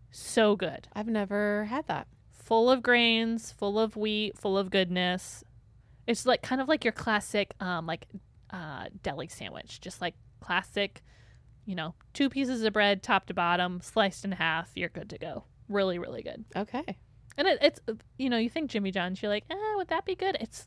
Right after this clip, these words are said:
Speaker 1: actually better than the sub.
Speaker 2: I've only had the sub
Speaker 1: I
Speaker 2: there.
Speaker 1: know, it's better.
Speaker 2: I didn't even know it was available to
Speaker 1: I
Speaker 2: me.
Speaker 1: know,
Speaker 2: And
Speaker 1: you
Speaker 2: there's a
Speaker 1: gotta
Speaker 2: Jimmy
Speaker 1: try it.
Speaker 2: John's between the office and my home, and it
Speaker 1: Mm-hmm.
Speaker 2: is a drive-through Jimmy John's, so I don't even have to get out of the car.
Speaker 1: Yes. Tell 'em you want that sliced bread.
Speaker 2: Okay.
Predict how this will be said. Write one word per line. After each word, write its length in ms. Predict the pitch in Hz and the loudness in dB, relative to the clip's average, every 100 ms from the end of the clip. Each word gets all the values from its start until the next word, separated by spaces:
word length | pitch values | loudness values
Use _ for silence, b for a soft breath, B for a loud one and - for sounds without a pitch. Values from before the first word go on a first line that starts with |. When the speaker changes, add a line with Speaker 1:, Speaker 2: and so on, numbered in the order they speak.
| - | -6
Speaker 1:
actually 480 | 190 - - - - - - - | -6 -6 -14 -18 -20 -20 -20 -14
better 160 | - - - | -14 -14 -16
than 100 | - - | -18 -18
the 60 | - | -18
sub. 160 | - - - - - b b b b b b b - | -14 -14 -16 -20 -20 b b b b b b b -8
Speaker 2:
I've 180 | 208 202 | -6 -4
only 280 | 196 202 | -4 -2
had 140 | 214 226 | -4 -6
the 60 | 269 | -6
sub 220 | 277 320 | -4 -2
Speaker 1:
I 40 | - | 0
Speaker 2:
there. 140 | 202 | 0
Speaker 1:
know, 120 | 254 | 0
it's 160 | - - | -6 -14
better. 260 | - - - - | -8 -8 -8 -8
Speaker 2:
I 60 | 202 | -6
didn't 200 | 208 233 | -4 -2
even 180 | 240 240 | -2 -2
know 120 | 247 | -2
it 40 | 240 | -4
was 140 | 240 | -4
available 360 | 240 220 196 180 | -2 -2 -2 -4
to 100 | - | -2
Speaker 1:
I 40 | |
Speaker 2:
me. 60 | 190 | 0
Speaker 1:
know, 40 | 185 | 2
Speaker 2:
And 60 | |
Speaker 1:
you 20 | 175 | 2
Speaker 2:
there's 80 | 175 | 0
a 20 | |
Speaker 1:
gotta 80 | 175 | 2
Speaker 2:
Jimmy 200 | 208 226 | 2 4
Speaker 1:
try 60 | 254 | 4
it. 20 | |
Speaker 2:
John's 260 | 247 247 233 | 4 2 0
between 440 | 214 220 208 196 b b b - | -2 0 0 -2 b b b -2
the 120 | 180 | 6
office 380 | 240 269 320 339 | 6 6 0 0
and 120 | 311 | 2
my 140 | 311 | 2
home, 600 | 277 196 170 185 226 220 196 | 2 0 -2 0 0 0 0
and 120 | 190 | 2
it 40 | |
Speaker 1:
Mm-hmm. 80 | 185 | 2
Speaker 2:
is 120 | 180 | 2
a 60 | 185 | 0
drive-through 520 | 185 294 330 320 208 | 6 6 6 4 2
Jimmy 260 | 190 165 165 | 2 0 0
John's, 320 | 180 170 175 | -4 -4 -4
so 140 | 170 170 | -4 0
I 100 | 185 | 0
don't 100 | 220 | 0
even 140 | 262 262 | 0 0
have 120 | 254 | 0
to 80 | - | 2
get 100 | 247 | 4
out 60 | |
of 40 | 240 | 4
the 80 | 240 | 0
car. 320 | 196 156 175 | 0 -2 -6
Speaker 1:
Yes. 100 | - - - | -12 -20 -4
Tell 240 | - 285 | 0 2
'em 120 | 294 254 | 2 2
you 100 | 247 | 0
want 140 | 240 | 2
that 140 | 262 262 | 2 2
sliced 320 | 269 277 - | 2 2 2
bread. 260 | 320 311 277 | 4 6 6
Speaker 2:
Okay. 560 | 254 262 330 294 196 | 2 0 0 2 0